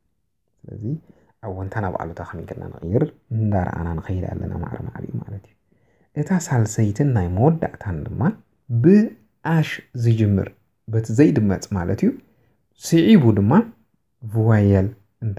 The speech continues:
ደኣ ኮይኑ ማለት እዩ። ስለዚ ብተዘዋዋሪ እቲ ኣሽ ስለ ዘይድመፅ እዚ እውን ኣደማምፅኡ ልክዕ ከምቶም ቮየል ዝኸውን ኣሎ። ግን ድማ ብኣሽ ዝጅምር ቃል ክሳብ ዝኾነ በይኑ ክርእዮ ኢና ማለት እዩ።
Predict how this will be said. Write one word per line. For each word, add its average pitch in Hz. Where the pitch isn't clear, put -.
ደኣ -
ኮይኑ -
ማለት -
እዩ። -
ስለዚ 113
ብተዘዋዋሪ 113
እቲ 120
ኣሽ 160
ስለ 127
ዘይድመፅ 139
እዚ 113
እውን 156
ኣደማምፅኡ 113
ልክዕ 139
ከምቶም 117
ቮየል 98
ዝኸውን 92
ኣሎ። 101
ግን 180
ድማ 139
ብኣሽ 117
ዝጅምር 98
ቃል 85
ክሳብ 95
ዝኾነ 113
በይኑ 127
ክርእዮ 104
ኢና 92
ማለት -
እዩ። -